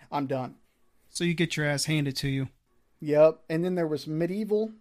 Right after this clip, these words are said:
Speaker 1: Total War, and then there was Medieval Two, which is the one that I've been streaming, and there's, like, it's got its own expansions. It's got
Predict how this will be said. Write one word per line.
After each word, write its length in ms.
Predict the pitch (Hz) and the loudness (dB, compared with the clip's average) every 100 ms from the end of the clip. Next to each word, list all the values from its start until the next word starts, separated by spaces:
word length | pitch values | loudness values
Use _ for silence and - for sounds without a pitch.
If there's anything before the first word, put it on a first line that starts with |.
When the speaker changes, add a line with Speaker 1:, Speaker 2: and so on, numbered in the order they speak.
| _ | _
Speaker 1:
Total 240 | 214 214 | 0 2
War, 380 | 214 208 208 233 - _ _ | 2 2 2 -2 -10 _ _
and 180 | 156 160 | -4 0
then 120 | 170 | 0
there 100 | 170 | 0
was 160 | 156 165 | -2 -4
Medieval 400 | 160 165 151 131 | -4 -4 -10 -14
Two, 320 | - 233 170 | -4 -2 0
which 260 | 131 139 139 | -2 -4 -6
is 120 | 156 | -4
the 80 | 156 | -2
one 180 | 160 160 | 0 0
that 100 | 147 | 0
I've 140 | 139 | -2
been 140 | 139 135 | -2 -6
streaming, 640 | - 190 156 139 135 139 - | -8 -6 -4 -2 -4 -8 -12
and 160 | - 147 | -8 -4
there's, 220 | 143 139 | -2 -2
like, 160 | 143 139 | -4 -4
it's 160 | 160 | -4
got 180 | - 160 | 2 2
its 140 | 147 156 | 2 -2
own 160 | 147 | -2
expansions. 640 | 135 - 147 139 139 131 | -4 -6 -6 -4 -6 -8
It's 120 | 135 - | -10 -6
got 360 | 139 131 127 | -2 -2 -4